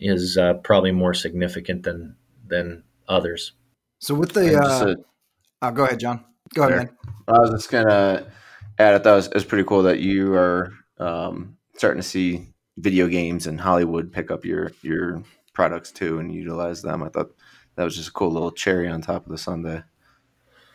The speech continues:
Speaker 1: Yeah, it's all happened. That truly has happened by accident and just
Speaker 3: Right.
Speaker 1: the authenticity of the brand and who's using it and stuff. And so,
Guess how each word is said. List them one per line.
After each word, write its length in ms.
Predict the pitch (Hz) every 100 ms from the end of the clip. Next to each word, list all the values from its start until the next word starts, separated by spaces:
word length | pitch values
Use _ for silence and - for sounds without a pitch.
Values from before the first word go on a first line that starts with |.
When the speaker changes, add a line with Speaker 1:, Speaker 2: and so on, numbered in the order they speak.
| _ _ _ _ _ _ _ -
Speaker 1:
Yeah, 220 | 107 107
it's 140 | 104
all 140 | 113 113
happened. 540 | 110 107 107 95 -
That 200 | 107 104
truly 340 | 104 113 98 92
has 180 | 92 95
happened 460 | 92 - 92 90
by 380 | 90 82 80 - _ _ _ _ -
accident 640 | 92 90 - 92 90 90 -
and 360 | 98 90 85 80
just 220 | 82 -
Speaker 3:
Right. 60 | - 90 90 -
Speaker 1:
the 80 | 90
authenticity 840 | 90 90 - 87 90 87 85 90
of 80 | 87
the 80 | 85
brand 520 | 85 85 87 90 87
and 140 | 82
who's 440 | 82 85 82 - - _ _
using 420 | 87 90 90 90 90
it 180 | 92
and 100 | 101
stuff. 360 | 98 95 98 -
And 160 | 90 87
so, 380 | 90 87 82